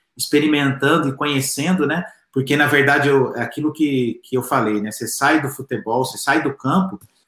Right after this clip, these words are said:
você não acha que você tá pronto pra ser treinador, né? A gente, muitas vezes, cai nesse engano, né?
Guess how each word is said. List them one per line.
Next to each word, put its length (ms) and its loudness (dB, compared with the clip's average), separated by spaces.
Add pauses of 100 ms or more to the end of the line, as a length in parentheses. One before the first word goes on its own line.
(140)
você 160 -6
não 160 2
acha 280 4
que 80 -6
você 160 0
tá 140 2
pronto 420 0
pra 120 -2
ser 200 -2
treinador, 600 -4 (120)
né? 400 -6
A 60 -8
gente, 340 -6
muitas 340 -2
vezes, 180 -2
cai 200 0
nesse 300 2
engano, 460 6
né? 200 -4